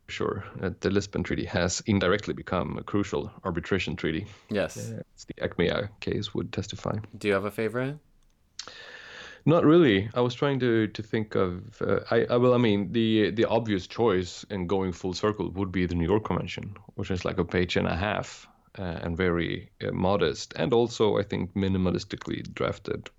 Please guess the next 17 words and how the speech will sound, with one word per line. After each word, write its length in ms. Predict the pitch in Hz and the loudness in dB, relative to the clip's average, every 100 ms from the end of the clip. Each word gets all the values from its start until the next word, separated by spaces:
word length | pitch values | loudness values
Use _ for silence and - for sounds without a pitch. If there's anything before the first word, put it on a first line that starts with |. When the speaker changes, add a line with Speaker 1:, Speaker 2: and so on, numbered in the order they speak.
| - | -4
Speaker 1:
But 180 | 85 85 | -4 0
that 140 | - 98 | 0 2
has 220 | 87 - | 0 -2
become 420 | - - 95 - | -8 -2 -2 -2
sort 160 | - - | -2 -6
of 60 | |
a 60 | - | -4
cornerstone 720 | - - 113 82 - - - | -2 2 2 2 -2 -4 -2
of 140 | - - 104 | -4 -4 -2
everything 420 | 92 95 - - | -2 -2 -2 -4
that 120 | - | -6
we're 140 | - - | -6 -4
doing. 300 | - - - - - - - - - | -4 -6 -8 -14 -20 -20 -20 -4 0
That's 180 | 104 | 0
a 40 | 82 | 0
boring 680 | 80 104 101 98 101 80 | 0 -2 0 4 4 4
answer, 680 | 82 87 - _ - 95 | 0 -4 -10 _ -12 -10